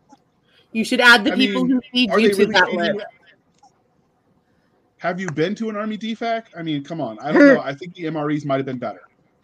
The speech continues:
Speaker 3: They are.
Speaker 1: You know what? I had some friends who worked in the Army defac, and I always got the best food when I went there of what they had.
Speaker 3: Mm.
Speaker 2: Because they were your friends.
Speaker 1: Because
Speaker 2: But
Speaker 1: I was their
Speaker 2: nobody
Speaker 1: medic.
Speaker 2: likes the grunts. We, we,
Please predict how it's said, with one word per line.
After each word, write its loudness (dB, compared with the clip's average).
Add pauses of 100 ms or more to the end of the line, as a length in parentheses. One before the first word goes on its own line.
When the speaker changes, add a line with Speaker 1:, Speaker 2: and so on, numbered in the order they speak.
(480)
Speaker 3:
They 6
are. 4
Speaker 1:
You -2
know 2
what? 4
I 6
had 0
some -8
friends -4
who -8
worked -4
in -10
the -2
Army -2
defac, -2
and -6
I 2
always -4
got 2
the -8
best 0
food -8
when -2
I 4
went -4
there 0 (400)
of -8
what -2
they -2
had. -10 (840)
Speaker 3:
Mm. -10
Speaker 2:
Because -8
they -2
were -2
your -2
friends. -12 (460)
Speaker 1:
Because -4
Speaker 2:
But 2
Speaker 1:
I 2
was -2
their 2
Speaker 2:
nobody 2
Speaker 1:
medic. 0
Speaker 2:
likes -4
the -16
grunts. -16 (320)
We, -6
we, 0